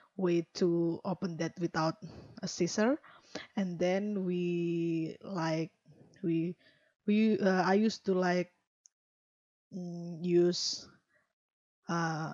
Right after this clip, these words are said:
Indomie, Indomie bo-, Indomie's box, the big, the big, the big one. So we kinda have a li-, a lot of that box in Indonesia. So, uh,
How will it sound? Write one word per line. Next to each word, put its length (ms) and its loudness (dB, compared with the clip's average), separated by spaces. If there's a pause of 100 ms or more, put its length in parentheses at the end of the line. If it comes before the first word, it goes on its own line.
Indomie, 920 0 (420)
Indomie 360 -2
bo-, 180 -12
Indomie's 420 0
box, 460 0 (460)
the 240 4
big, 240 4 (140)
the 220 -2
big, 280 -4 (160)
the 100 -2
big 220 -2
one. 360 0 (440)
So 180 -4
we 340 0
kinda 320 -4
have 240 -2 (220)
a 140 -6
li-, 300 -4
a 200 -4
lot 180 -4
of 180 -6 (800)
that 220 0
box 280 0
in 280 -6
Indonesia. 680 -4 (640)
So, 380 -4
uh, 200 -6